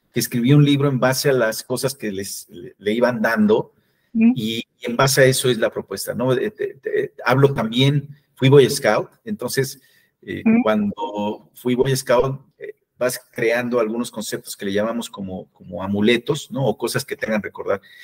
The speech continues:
Speaker 1: Y mi mejor amuleto, por ejemplo, en este caso, es mi pie izquierdo. Yo me,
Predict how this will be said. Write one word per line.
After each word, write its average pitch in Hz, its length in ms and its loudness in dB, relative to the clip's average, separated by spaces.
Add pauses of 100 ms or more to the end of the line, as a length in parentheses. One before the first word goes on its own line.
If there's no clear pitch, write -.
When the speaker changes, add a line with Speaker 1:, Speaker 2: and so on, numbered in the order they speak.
(140)
Speaker 1:
Y 120 160 2
mi 131 140 8
mejor 127 340 4
amuleto, 131 580 4
por - 200 -10
ejemplo, 117 260 -8
en 117 60 -8
este 117 220 -10
caso, 113 340 -2
es 107 100 -6
mi 110 140 -4
pie 110 160 -2
izquierdo. 139 420 2 (380)
Yo 117 80 0
me, 117 280 2